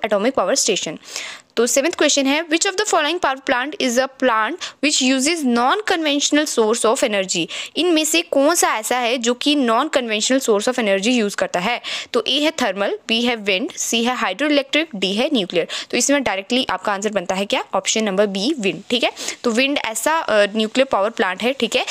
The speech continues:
जो कि, सॉरी, विंड ऐसा पावर प्लांट है जो कि non-conventional source of energy जो है यूज़ करता है, ठीक है, तो सेवंथ का राइट आंसर क्या है? ऑप्शन नंबर बी। एट्थ क्वेश्चन है, what percentage of total electricity is produced by thermal power plants in India?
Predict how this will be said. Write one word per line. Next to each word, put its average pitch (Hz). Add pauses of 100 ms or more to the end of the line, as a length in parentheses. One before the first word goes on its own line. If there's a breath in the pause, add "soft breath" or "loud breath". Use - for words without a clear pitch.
(220 loud breath)
जो 269
कि, 320 (260)
सॉरी, 240
विंड 254
ऐसा 285
पावर 311
प्लांट 233
है 302 (280 loud breath)
जो 262
कि 302
non-conventional 285
source 233
of 262
energy 220
जो 214
है 233
यूज़ 214
करता -
है, 180
ठीक 240
है, 294
तो 311
सेवंथ 220
का 247
राइट 240
आंसर 247
क्या 254
है? 262
ऑप्शन 262
नंबर 190
बी। 185 (540 loud breath)
एट्थ -
क्वेश्चन 277
है, 240 (320 loud breath)
what 269 (120)
percentage 381
of 277
total 277
electricity 247
is 254
produced 240
by 247 (140)
thermal 262
power 220
plants 214
in 247
India? 175